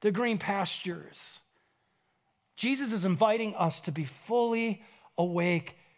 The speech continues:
with him. Sleep in church if you must, okay?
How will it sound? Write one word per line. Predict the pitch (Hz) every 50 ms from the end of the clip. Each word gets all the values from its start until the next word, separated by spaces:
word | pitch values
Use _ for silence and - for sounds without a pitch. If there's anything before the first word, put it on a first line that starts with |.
| _ _ _ _
with | - 160 151 135
him. | - 156 143 120 107 107
Sleep | - - - - 185 202 202 190 -
in | 156 156
church | 143 - - 135 120 - -
if | 113 - -
you | 131
must, | 113 110 110 110 98 95 - - - - - _ - _ - 120
okay? | - - 120 117 113 107